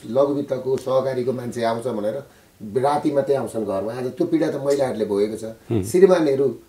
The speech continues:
Speaker 1: विदेशमा छन्, त्यो पठाइदिएको पैसाले पनि किस्ता तिर्न पुग्दैन। यसले गर्दाखेरि तपाईँलाई म के भन्छु भने सहरमा अब अर्को कुरा के छ भने सहरमा ब्याङ्कको ब्याज तिर्न नसकेर महिला,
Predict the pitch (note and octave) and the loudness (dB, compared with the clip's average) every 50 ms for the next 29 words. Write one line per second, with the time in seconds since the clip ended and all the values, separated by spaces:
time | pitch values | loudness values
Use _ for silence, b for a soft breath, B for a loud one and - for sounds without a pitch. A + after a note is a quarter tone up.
0 | _ _ _ - B2 C#3+ C#3+ C#3+ C3+ A#2+ A#2+ C3 A#2 - A#2 A2+ A2 A2+ - - | _ _ _ -4 0 2 4 4 2 2 0 -4 -4 -4 -6 -6 -8 -8 -10 -16
1 | - - _ _ - A3 G#3 - G3 F#3+ E3 F#3 F#3+ F#3+ F#3 F#3 F3 E3 D3+ C3 | -20 -20 _ _ 4 4 6 6 6 6 8 8 10 10 8 8 6 4 4 4
2 | C#3+ C#3+ C#3+ C#3 D3 D3+ C#3+ C3+ - C3+ - - C3+ G#2+ - C3 A#2 A2+ G#2 G#2+ | 4 4 4 4 2 2 -2 -4 -6 -6 -4 -2 -2 0 0 -2 -2 -2 -4 -4
3 | G#2 G2 G2 G#2 G2 F#2 F2+ - - - _ _ _ - F#3+ G#3+ A3 G3+ G3+ F3+ | -6 -6 -4 -4 -4 -4 -6 -14 -16 -20 _ _ _ 6 8 10 12 10 10 8
4 | E3 D#3 B2+ C3 C3 D3+ D3+ - C#3 C3+ C#3 C#3 C3+ C3+ B2+ B2+ B2+ A2 - C3+ | 4 2 0 0 0 0 0 0 0 -2 0 -2 -2 -2 -2 -4 -4 -4 -4 -4
5 | A#2 A2 G#2+ - A#2 A#2+ B2 B2 - - D3+ E3 D#3+ D#3 D3 C3+ C3 B2 A#2+ A2+ | -2 -2 -2 -4 -4 -6 -6 -6 -4 -2 0 2 2 2 2 -2 -4 -4 -4 -2
6 | A#2 B2 B2+ B2 B2+ B2 A#2 A2 G#2 G#2 A2 A#2 A2 A2 A2 A2 B2 C3 - _ | -2 -2 -4 -4 -4 -4 -4 -4 -4 -6 -6 -6 -8 -6 -6 -6 -8 -10 -14 _
7 | - - _ _ - - - E3+ E3 F3 F#3 F3+ G3+ G3 - D3+ D#3 D#3+ D#3+ E3+ | -20 -20 _ _ -16 -8 -4 0 4 4 6 6 6 4 4 2 0 0 0 0
8 | C3+ C#3 C#3+ C#3+ C#3 - D3 C3 C3+ C3+ B2+ A#2+ A#2 A2+ B2 A#2 A2 A#2+ A#2 C3 | 2 2 2 2 0 -2 -4 -4 -4 -4 -6 -6 -6 -8 -8 -8 -8 -8 -8 -8
9 | - - - - - - - - - B2+ D#3 E3+ E3 | -10 -12 -16 -20 -20 -20 -18 -8 -2 2 4 4 4